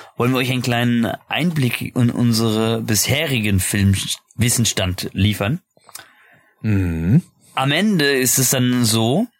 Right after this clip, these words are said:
Speaker 1: dass einer von uns beiden dem anderen eine Hausaufgabe in Anführungszeichen gibt, was er denn für die nächste Folge vorbereiten soll. Also
Speaker 2: Richtig.
Speaker 1: schauen soll.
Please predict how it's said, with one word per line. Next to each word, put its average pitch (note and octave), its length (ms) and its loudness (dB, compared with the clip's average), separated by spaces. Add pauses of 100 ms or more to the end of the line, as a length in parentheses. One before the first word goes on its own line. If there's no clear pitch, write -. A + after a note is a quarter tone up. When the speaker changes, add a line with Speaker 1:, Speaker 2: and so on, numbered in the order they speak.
Speaker 1:
dass B2+ 540 0
einer F#3+ 340 -2
von D#3 160 -2
uns B2 200 0
beiden A2+ 400 -2
dem C3+ 140 0
anderen C#3 340 0
eine B2+ 380 0 (600)
Hausaufgabe C#3 600 -2
in G#2 60 0
Anführungszeichen G2+ 800 -2
gibt, - 280 -4 (1080)
was A#2 200 -2
er C#3 100 -2
denn B2+ 200 2
für B2 180 0
die A#2 120 2
nächste A#2+ 420 0
Folge A2+ 600 0 (400)
vorbereiten G2 920 -2
soll. D#2+ 460 -4 (500)
Also G2 200 0
Speaker 2:
Richtig. G2 220 -2
Speaker 1:
schauen G2 260 0
soll. D#2 240 -4